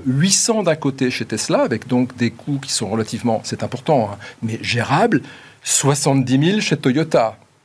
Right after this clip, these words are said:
dix mille chez B Y D. Donc, il est face à un mur considérable, et ce qu'il dit, je vais juste finir là-dessus, « Je ne viendrai pas vous embêter avec mes brevets à la condition que vous ne veniez pas vous embêter,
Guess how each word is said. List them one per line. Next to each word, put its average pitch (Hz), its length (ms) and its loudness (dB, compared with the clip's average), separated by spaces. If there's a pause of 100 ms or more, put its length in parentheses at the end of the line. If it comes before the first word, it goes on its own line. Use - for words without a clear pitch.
(720)
dix 123 120 4
mille 151 240 4
chez 135 160 -2
B 110 60 -6
Y 113 280 2
D. 107 140 -6
Donc, - 220 2
il 202 80 0
est 220 40 2
face - 580 0 (220)
à 135 140 2
un 143 80 -4
mur 165 320 -2
considérable, 147 800 2 (300)
et 135 60 2
ce - 120 2
qu'il 185 220 2
dit, 196 240 2
je 113 140 -2
vais 110 60 0
juste 151 220 -4
finir 123 200 -2
là-dessus, « 156 460 2 (680)
Je 196 340 4
ne 185 180 2
viendrai 170 520 2
pas 170 240 4
vous 131 220 -8
embêter 135 320 0
avec 117 240 -2
mes 117 80 2
brevets 135 260 2
à - 20 6
la 127 100 2
condition 123 420 -2
que 170 120 -2
vous 123 140 0
ne 120 120 4
veniez 117 340 2
pas 160 160 2
vous 131 180 -2
embêter, 117 460 -2